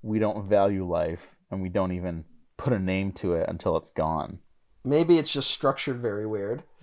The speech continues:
Speaker 1: Or <laughs> that too. That's a very, that's
Speaker 2: Maybe
Speaker 1: a very
Speaker 2: Cormac
Speaker 1: real
Speaker 2: McCarthy, when he
Speaker 1: possibility.
Speaker 2: wrote This Guy's Called the Green Hornet in his screenplay, didn't realize <laughs> that, uh, actors do not read the direction. <laughs>
Speaker 1: Uh,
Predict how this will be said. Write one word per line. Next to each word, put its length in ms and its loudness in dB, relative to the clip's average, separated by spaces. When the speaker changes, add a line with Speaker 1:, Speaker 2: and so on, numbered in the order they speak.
Speaker 1:
Or 280 12
<laughs> 0 -
that 340 12
too. 260 12
That's 240 12
a 80 8
very, 180 12
that's 200 12
Speaker 2:
Maybe 120 12
Speaker 1:
a 40 4
very 100 12
Speaker 2:
Cormac 180 12
Speaker 1:
real 100 12
Speaker 2:
McCarthy, 420 12
when 160 12
he 60 10
Speaker 1:
possibility. 40 4
Speaker 2:
wrote 380 12
This 160 4
Guy's 200 10
Called 200 6
the 80 2
Green 220 2
Hornet 440 8
in 120 2
his 100 2
screenplay, 600 6
didn't 280 8
realize 1000 8
<laughs> 160 -18
that, 320 12
uh, 240 8
actors 500 8
do 140 2
not 320 10
read 380 8
the 80 -2
direction. 840 4
<laughs> 60 -14
Speaker 1:
Uh, 480 10